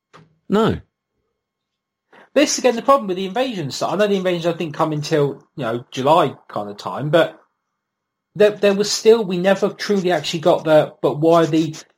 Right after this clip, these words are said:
Speaker 2: 'cause Austin could have done whatever he needed to, to beat The Rock still.
Speaker 1: Yeah.
Speaker 2: 'Cause Austin could have got the chair by himself.
Speaker 1: Yeah, he could have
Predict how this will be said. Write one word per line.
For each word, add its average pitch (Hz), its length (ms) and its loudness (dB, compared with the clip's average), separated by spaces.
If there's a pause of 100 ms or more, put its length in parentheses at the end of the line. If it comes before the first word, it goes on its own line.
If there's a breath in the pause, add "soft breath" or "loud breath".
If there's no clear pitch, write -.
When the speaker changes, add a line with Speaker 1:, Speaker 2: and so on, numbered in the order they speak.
(880)
Speaker 2:
'cause 208 140 4
Austin 277 360 2
could 247 140 -2
have 220 100 0
done 208 160 4
whatever 196 260 -2
he 196 80 -4
needed 202 300 -6
to, 156 100 -6
to - 80 -12
beat 156 140 -4
The 143 80 -8
Rock 156 180 -4
still. - 340 -8 (320)
Speaker 1:
Yeah. 190 260 -2 (260)
Speaker 2:
'Cause 190 120 0
Austin 247 300 2
could 240 80 2
have 208 80 4
got 143 140 0
the 170 40 -6
chair 180 200 2
by 170 160 4
himself. - 560 -2 (180)
Speaker 1:
Yeah, 202 120 -6
he 151 60 -2
could 185 120 -8
have 160 60 -6